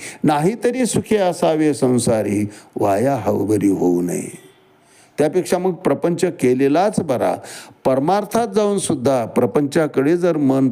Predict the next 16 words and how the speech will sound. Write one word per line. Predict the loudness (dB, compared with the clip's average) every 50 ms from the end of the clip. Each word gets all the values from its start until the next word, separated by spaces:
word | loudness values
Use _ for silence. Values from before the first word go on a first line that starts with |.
| 0
फिरून | -2 0 0 2 0 0
फिरून | 2 0 0 0 2 2
येत | 2 0 0 0 -2
असेल | -2 -2 0 0 0 0 0 -2 -6 -10 -14 -18 -18 -20 -8 -2 0
तर | 0 0
पर-, | -2 -6 -8 -4 -2 0 0 0
प्रपंचच | -2 -2 -2 -2 0 0 0 -2 -2 0 0 0 0 0 0 0 -4 -8 -10 -12 -16 _ _ _ _ _ -8 -2
मुकाट्यानं | 0 0 0 0 0 0 0 0 0 0 0 0 2 2 0 0 -2 -4 -12 -20 -20 _ _ _ _ -10 -2 0
आणि | 2 2
पूर्णपणे | 2 0 0 0 0 2 2 2 2 0 0 0 0 0 0 0
यशस्वीपणे | 0 -2 -2 0 0 0 0 0 0 -2 0 0 0 0 0 0 0 0
तरी | 0 0 -2
करावा, | -2 -2 -4 -2 -2 -2 -2 -4 -4 -6 -10 -14 -18 -20 -20 -20 -10 -6 -4
शास्त्र | -4 -2 -2 -4 -4 -4 -4 -2
सांगतं | -2 -4 -6 -6 -6 -6 -6 -8
महाराज. | -6 -6 -8 -8 -10 -10 -16